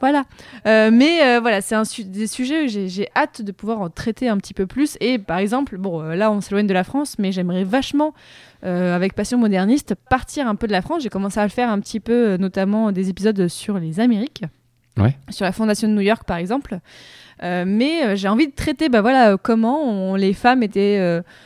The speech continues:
Speaker 1: comment étaient les femmes, par exemple, je sais pas moi, en Inde, euh, au dix-septième siècle. Ça, j'ai,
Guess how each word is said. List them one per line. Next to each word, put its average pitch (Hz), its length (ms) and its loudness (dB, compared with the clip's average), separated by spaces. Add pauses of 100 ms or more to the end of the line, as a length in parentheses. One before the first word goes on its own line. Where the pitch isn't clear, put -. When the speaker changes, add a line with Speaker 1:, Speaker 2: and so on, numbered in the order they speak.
(140)
Speaker 1:
comment 220 220 0
étaient 233 280 0
les 214 100 4
femmes, 247 320 4
par 185 140 0
exemple, 220 260 2
je - 60 -10
sais 175 100 -8
pas - 260 -6
moi, 190 180 -2
en 202 280 8
Inde, 254 400 6
euh, 196 440 4
au 208 300 2
dix-septième 220 460 0
siècle. 233 440 -4
Ça, 226 200 -10
j'ai, - 140 -14